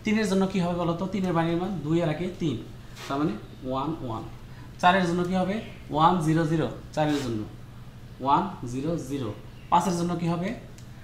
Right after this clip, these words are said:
চার আর একে পাঁচ, মানে ওয়ান, জিরো, ওয়ান। ছয়ের জন্য কত হবে বলতো? চার আর দুয়ে ছয়, হ্যাঁ। সাতের জন্য ক-, কত হবে? সাতের জন্য হবে তিনটে, ওয়ান, ওয়ান, ওয়ান,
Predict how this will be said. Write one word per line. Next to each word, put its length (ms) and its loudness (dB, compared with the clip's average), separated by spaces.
চার 240 4
আর 80 2
একে 280 0
পাঁচ, 380 0
মানে 120 -2
ওয়ান, 240 0
জিরো, 180 0
ওয়ান। 160 -2
ছয়ের 260 4
জন্য 180 2
কত 180 -2
হবে 100 4
বলতো? 320 0
চার 220 2
আর 100 2
দুয়ে 200 0
ছয়, 280 -2
হ্যাঁ। 200 -6
সাতের 300 2
জন্য 220 0
ক-, 400 -4
কত 100 -2
হবে? 300 2
সাতের 220 0
জন্য 160 2
হবে 200 0
তিনটে, 220 -2
ওয়ান, 340 0
ওয়ান, 240 0
ওয়ান, 200 -2